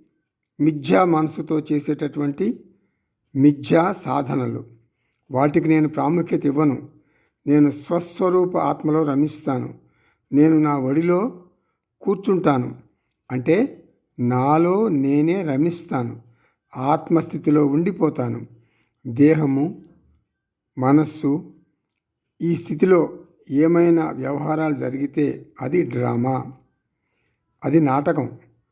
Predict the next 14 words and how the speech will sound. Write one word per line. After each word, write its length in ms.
కాబట్టి 380
నేను 160
చెల్లించను, 560
నేను 140
పట్టించుకోను. 800
ఇతర 240
వ్యక్తులకు 760
వ్యవహారం 540
ముఖ్యం, 400
ఎందుకంటే 440
వారికి 300
ఆత్మజ్ఞానం 600
లేదు 260
కాబట్టి. 540